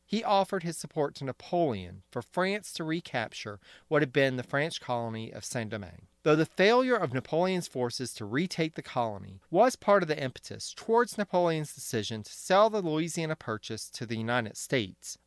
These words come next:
arguably Jefferson's greatest achievement as president, Jefferson could not bring himself to recognize a nation founded by rebelling enslaved peoples.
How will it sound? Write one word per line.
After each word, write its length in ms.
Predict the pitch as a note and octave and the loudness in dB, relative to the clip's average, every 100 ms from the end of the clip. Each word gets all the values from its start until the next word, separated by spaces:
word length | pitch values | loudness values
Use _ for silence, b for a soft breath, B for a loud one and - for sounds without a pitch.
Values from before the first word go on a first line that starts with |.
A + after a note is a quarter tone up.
| _ | _
arguably 640 | E3 F3 E3+ D#3 B2+ B2 A2+ | 10 10 8 4 2 0 0
Jefferson's 600 | C#3 C3+ - - A#2 G#2 | 0 0 -2 -10 -10 -10
greatest 420 | - F3 A3 F3 | 0 2 2 -4
achievement 440 | A2 - A2+ G#2 G2 | -6 -4 -4 -4 -8
as 120 | F#2+ | -8
president, 480 | - G#2+ F2+ G#2+ - _ | -6 -6 -6 -10 -12 _
Jefferson 640 | - E3+ G3 G#3+ - F#3+ | 4 6 6 0 -2 -4
could 260 | F#3 F3+ C3+ | -4 -8 -2
not 360 | C#3+ D3 D#3+ - | 4 4 4 2
bring 220 | C#3+ D3 | 0 0
himself 460 | C#3 - A2+ G#2 | -4 -4 -2 -2
to 120 | - G#2 | -4 0
recognize 560 | B2+ D3+ F3+ E3+ E3+ | 0 2 0 0 0
a 40 | F3 | -2
nation 460 | A#2+ G#2 - G#2 | -2 -4 -6 -8
founded 400 | - B2+ B2 B2 - | -2 0 0 -2 -6
by 140 | G2+ | -6
rebelling 680 | F#2+ G2 F2+ A#2+ C3+ C#3 C#3+ | -6 -10 0 2 4 2 -4
enslaved 640 | A#2 G#2+ - A#2+ A2 A2+ - | -8 -10 -6 -2 -2 -2 -8
peoples. 600 | G2 F2+ - - - | -14 -14 -16 -18 -16